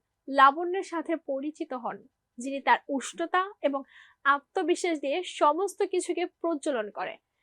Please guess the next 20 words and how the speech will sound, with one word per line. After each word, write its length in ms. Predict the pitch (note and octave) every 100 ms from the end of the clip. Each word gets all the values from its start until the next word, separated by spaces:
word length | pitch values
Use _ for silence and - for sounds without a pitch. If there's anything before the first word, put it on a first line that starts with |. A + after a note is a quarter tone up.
| _ - -
বিশেষ 300 | D4+ E4 F#4
করে 220 | - G4+
তার 220 | G4+ D#4 D#4
চওড়া 400 | - D4+ E4 E4
হাসি 540 | D4+ C#4 - F4+ F#4+
ও 160 | C#4 C#4
চমৎকার 640 | - D4+ D#4 F4 F#4 F4
মন 380 | D4 C4 D4+ E4
দিয়ে 320 | D4+ E3 B3+ -
যিনি 180 | C#4+ C#4+
বুদ্ধিদীপ্তভাবে 1160 | A#3+ C#4+ C#4+ C4+ G4 F#4+ F#4 F#4 D#4 D4 D#4+
মানবিকতা 840 | E4 C4+ B3+ D4+ E4 E4 F4 F#4 E4
এবং 340 | C#4+ C#4 C4+ -
ভালোবাসাকে 800 | B3+ C4+ F4 F4 E4+ D#4 A3+ C#4+
ছড়িয়ে 360 | - D#4+ C4+ E3
দেয়।" 200 | E3 - _ _ _ _ _
পরীর 280 | F4+ F#4 G4+
এমন 320 | F4 F4 F4+
লুক 260 | D#4 D4+ E4+
দেখে 540 | D#4+ F4+ F4 D#4 C4